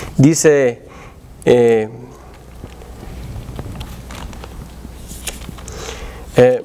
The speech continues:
much-, much-, muchas veces, este, si tomamos el punto número uno, eh, sabiendo de que nosotros, eh,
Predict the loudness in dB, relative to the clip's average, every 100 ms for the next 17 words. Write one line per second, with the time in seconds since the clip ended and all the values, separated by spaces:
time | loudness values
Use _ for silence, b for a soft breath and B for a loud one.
0 | -4 -2 -2 2 2 2 2 2 4 4
1 | 4 2 4 2 4 2 4 4 6 4
2 | -4 -4 -2 2 4 6 4 2 0 2
3 | 0 2 4 6 6 6 4 4 4 2
4 | 0 -18 -18 -18 -18 -18 -18 -16 -14 B
5 | B B B B B 4 4 4 0 0
6 | 2 4 4 6 4 4 0 2 2 4
7 | 2 0 0 2 2 -2